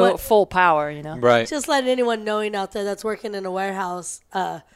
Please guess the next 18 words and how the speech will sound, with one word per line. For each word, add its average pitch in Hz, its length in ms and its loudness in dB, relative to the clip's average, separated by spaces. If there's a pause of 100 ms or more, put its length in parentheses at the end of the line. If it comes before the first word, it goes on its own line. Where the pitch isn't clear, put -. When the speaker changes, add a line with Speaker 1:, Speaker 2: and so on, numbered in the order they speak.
(220)
Speaker 1:
that's 202 180 -10
punching 220 460 -6
boxes, 190 500 -6
<laughs> 202 80 -8
if - 80 -20
you 226 100 -6
think 262 240 -12
you 247 80 -10
can 208 140 -10
just 202 240 -10 (160)
Speaker 3:
Put 170 160 6
a 175 60 4
Speaker 1:
come 180 160 2
Speaker 3:
picture 240 260 2
Speaker 1:
out. 151 140 10
Speaker 3:
up, 156 80 0 (180)
Speaker 1:
Yeah. 147 80 -18
Speaker 3:
daydream, 156 520 4